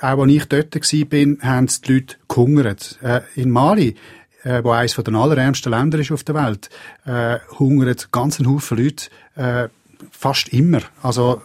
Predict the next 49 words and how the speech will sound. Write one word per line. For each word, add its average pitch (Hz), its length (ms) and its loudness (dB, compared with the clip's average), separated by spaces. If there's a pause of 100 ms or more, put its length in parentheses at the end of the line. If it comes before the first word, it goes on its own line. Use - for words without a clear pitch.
(120)
wenn 131 140 -6
man 123 160 0
es 131 100 -2
mit, 139 140 0
an 127 120 0
unseren, 127 440 0
an 117 160 -4
unseren 127 200 0
Verhältnissen 127 540 -2
misst. 127 340 0 (320)
In 110 120 -2
Mali 135 300 2
haben 127 160 2
die 113 100 -6
allermeisten 120 580 -2
Leute 117 180 -6
eine 110 140 -2
Mahlzeit 139 400 -4
pro 135 140 -8
Tag, 117 400 -6 (240)
auch 123 180 2
in 120 80 2
guten 120 340 -4
Zeiten. - 380 -12 (400)
Jetzt - 220 0
sind 170 140 2
aber 120 140 0
die 117 120 -2
Mal-, 117 240 0
die 117 140 -4
eine 127 220 2 (140)
Mahlzeit, 131 480 -4
die 127 60 -6
sie 120 160 -4
haben 123 120 -4
pro - 140 -10
Tag, 117 320 -4
ist - 300 -8
so 139 200 0
klein 135 200 0
geworden, 127 440 -4
weil 131 240 -2
eben 117 200 -4
die 113 100 -8
Vorräte, 110 560 -6 (300)
äh, 107 120 -4
aufgegangen 131 480 -2
sind 117 280 -4 (240)
und 113 340 -4